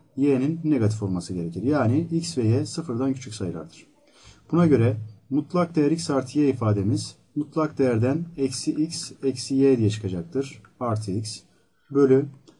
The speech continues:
Aynı şekilde mutlak değer x dışarıya eksi x diye çıkacaktır. Ve x artı y ifadesi eksi alacaktır. Önünde de eksi olduğu için x artı y olacaktır. X'ler birbirini götürdüğünden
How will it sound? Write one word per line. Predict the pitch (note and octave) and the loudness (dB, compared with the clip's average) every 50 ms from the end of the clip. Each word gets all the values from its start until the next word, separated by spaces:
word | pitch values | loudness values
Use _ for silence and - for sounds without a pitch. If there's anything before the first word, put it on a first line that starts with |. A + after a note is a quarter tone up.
| _ _ _ _ _ _ _ - | _ _ _ _ _ _ _ 0
Aynı | D#3 D#3+ E3+ E3 | 2 4 4 4
şekilde | E3 E3 D#3 D#3+ D#3 E3 | 4 2 -2 0 0 0
mutlak | D#3 D3+ D#3 D#3+ D#3+ D3+ D3+ | 0 0 0 0 -2 0 0
değer | - C#3+ C3+ | 0 0 2
x | C#3 D3 - - | 0 -2 -4 -8
dışarıya | C#3 C3+ C#3+ C#3 C3 C3 C3+ | -8 -4 -2 0 2 2 2
eksi | C#3 C#3 D3 C3+ A2+ - - D#3 | 2 0 -4 -4 -4 -4 -2 -2
x | C#3+ C3 - | -2 -2 -2
diye | - A2 G2+ | -2 -2 -2
çıkacaktır. | G#2+ - G2+ F#2 F#2 F2 E2+ - - C#3+ D3 - - _ _ _ _ - - - | -2 -4 -6 -6 -8 -8 -8 -6 -6 -6 -6 -6 -12 _ _ _ _ -10 -2 2
Ve | C3+ C#3+ D3 D3 - - - | 2 2 2 0 -4 -8 -6
x | E3 - - - | -6 -6 -4 -2
artı | D#3+ D3 C3+ C3 C3 C#3+ | -2 0 -2 -2 0 0
y | D3+ D3 | 2 2
ifadesi | C3+ C3+ C#3+ C#3 C#3 C#3 C3 C3+ D3+ | 2 0 0 0 0 0 0 0 -2
eksi | - - B2+ A2+ - - | -2 -2 -4 -6 -4 -4
alacaktır. | D#3 D#3+ D#3 C#3+ D3+ D3+ D3 - E3 D3+ | -2 -2 0 0 -2 -4 -2 -4 -4 -4
Önünde | - D3 C3+ C3 B2+ B2+ A2+ | -2 0 0 0 0 0 0
de | A2+ | 0
eksi | G#2 G#2+ G#2+ G#2+ | -2 -2 0 0
olduğu | G#2+ G#2 G#2 | 0 2 0
için | G2+ G#2 - C3+ D3 E3 E3+ E3 | 0 -2 -2 -4 -4 -4 -6 -6
x | - D#3+ D3+ - - A2+ | -4 -6 -4 -4 -4 -2
artı | G#2+ G2 G2 - C#3+ | -2 -2 -2 -2 0
y | D3 C3+ A2+ G2+ | 0 2 2 2
olacaktır. | F2+ E2+ D#2+ E2 D2+ - - - - _ _ _ - - - - _ _ _ _ _ - | 0 -2 -6 -10 -12 -16 -18 -20 -20 _ _ _ -20 -20 -20 -20 _ _ _ _ _ -6
X'ler | F3 - - - D3 C3+ C#3 C#3 | -4 -4 -2 0 0 0 0 2
birbirini | C#3+ C3+ C3+ C3 C3+ C3+ | 0 0 0 2 2 2
götürdüğünden | A#2+ A2+ G#2+ A2+ G2+ G2+ G2 F#2+ G2+ A2+ - - | 2 2 0 0 -2 -2 -2 0 0 -2 -2 -2